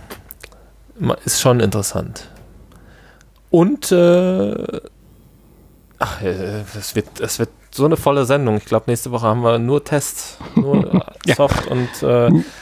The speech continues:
Speaker 1: eventuell noch Hardware-Tests und so weiter.
Speaker 2: Newsmäßig ist
Speaker 1: Aber
Speaker 2: es ja
Speaker 1: da
Speaker 2: auch momentan nicht so <laughs> prickelnd.
Speaker 1: Da schauen wir dann nächste Woche bei. Also das wird eine richtig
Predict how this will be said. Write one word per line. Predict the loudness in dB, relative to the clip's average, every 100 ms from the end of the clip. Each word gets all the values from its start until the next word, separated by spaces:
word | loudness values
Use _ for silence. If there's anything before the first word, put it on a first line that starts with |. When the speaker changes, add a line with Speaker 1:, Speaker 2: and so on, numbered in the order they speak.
| -20 -10
Speaker 1:
eventuell | -2 2 2 2 2
noch | 2 2
Hardware-Tests | 2 2 0 -2 0 0 0 -8 -8
und | -6
so | -4
weiter. | 0 0 0 -2 -4 -2
Speaker 2:
Newsmäßig | 4 6 6 4 4 4 2 2
ist |
Speaker 1:
Aber | 4
Speaker 2:
es | 4
ja | 4
Speaker 1:
da | 4
Speaker 2:
auch |
momentan | 4 4 4 4
nicht | 4 4
so | 2 4 2 0
<laughs> |
prickelnd. | 0 2 2 2 0 -6 -18 -6
Speaker 1:
Da | -4
schauen | 0 0 2
wir | 2
dann | 0
nächste | -2 -4 -6
Woche | -6 -4
bei. | -2
Also | -2 -2
das | -2 0
wird | 0 0
eine | -2 0
richtig | -2 -6 -12 -14